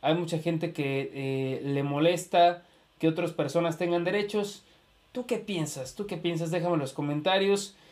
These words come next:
Finalmente, pues me gustaría, eh, mostrarte este video que a mí me dio mucha vergüenza, la verdad, porque Xóchitl Gálvez es una senadora, es una persona, eh, millonaria, es una persona con poder, es una persona capaz.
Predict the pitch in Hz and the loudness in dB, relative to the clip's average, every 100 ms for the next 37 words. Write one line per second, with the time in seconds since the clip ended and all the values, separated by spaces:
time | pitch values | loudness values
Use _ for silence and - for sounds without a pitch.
0 | _ _ 185 220 233 226 226 233 190 165 | _ _ 4 4 4 0 2 2 2 2
1 | 160 156 170 170 196 208 202 175 135 - | 2 2 2 2 4 6 6 6 0 -10
2 | _ _ _ _ _ - 156 160 160 - | _ _ _ _ _ -6 0 2 2 4
3 | 202 202 196 190 - - - 180 180 - | 4 4 2 0 -2 -10 -2 -2 -2 -2
4 | 196 185 175 - 139 160 190 190 185 196 | 0 4 2 0 2 4 4 4 0 -4
5 | - _ _ _ _ _ _ 156 156 151 | -10 _ _ _ _ _ _ 4 4 4
6 | 151 151 147 143 143 143 165 208 202 170 | 4 4 2 0 -2 0 0 2 2 2
7 | 170 170 170 131 127 139 139 131 127 135 | 2 0 2 2 -2 -4 -2 0 2 4
8 | 151 156 139 135 143 135 135 - - - | 4 2 -4 -4 0 0 -2 -10 -20 -20
9 | - 190 190 196 180 180 175 165 185 175 | -6 -4 0 4 6 4 0 -4 -4 -4
10 | 156 135 127 131 147 151 - - - - | -2 -4 0 0 0 -4 -12 -16 -16 -10
11 | 143 170 160 156 131 151 151 156 156 147 | -4 0 0 0 -4 0 2 2 2 0
12 | - _ _ _ _ - 139 135 135 147 | -6 _ _ _ _ -6 -2 -2 2 4
13 | 151 151 156 156 160 165 - 143 - 160 | 4 4 4 6 4 2 -4 -12 0 2
14 | 151 135 160 156 156 151 127 170 131 147 | 2 -2 -2 0 0 -2 -4 -2 0 2
15 | 165 151 151 151 143 127 147 151 151 139 | 0 0 0 -2 -2 -6 -2 -2 0 -4
16 | - 147 156 156 - | 0 2 2 0 -8